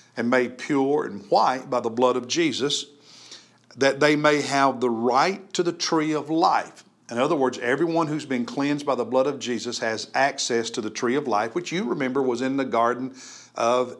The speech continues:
Eden. And when God banished them after man sinned,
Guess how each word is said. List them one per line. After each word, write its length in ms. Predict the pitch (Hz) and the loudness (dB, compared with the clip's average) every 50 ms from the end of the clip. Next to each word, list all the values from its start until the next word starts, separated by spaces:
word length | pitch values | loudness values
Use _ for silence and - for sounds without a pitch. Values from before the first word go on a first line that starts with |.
| - - | -10 -4
Eden. 600 | 135 135 135 131 127 123 131 135 131 131 127 - - | -2 0 0 0 -2 -2 -4 -2 -2 -4 -4 -4 -4
And 480 | 117 117 117 117 113 113 113 110 110 - - - - - _ - | -4 -2 -2 -2 -2 -4 -4 -6 -8 -12 -16 -18 -20 -20 _ -6
when 200 | 113 117 117 107 | -4 -4 -2 2
God 600 | 123 123 123 123 123 123 - - - 120 113 110 | 4 4 6 6 4 2 0 -6 -12 -10 -4 0
banished 420 | 139 147 160 160 151 147 - 110 | 0 2 2 2 0 -2 -4 -4
them 180 | 123 120 120 127 | -4 -2 0 0
after 280 | 127 120 123 - 117 | 0 -2 -2 -6 -6
man 600 | 110 113 120 120 120 120 120 117 110 110 - - - | -4 -2 -2 -2 0 -2 -2 -2 -4 -6 -10 -8 -4
sinned, 640 | - - - 220 262 190 135 123 127 139 139 135 | -2 0 0 0 0 -2 -2 -2 -2 -4 -6 -8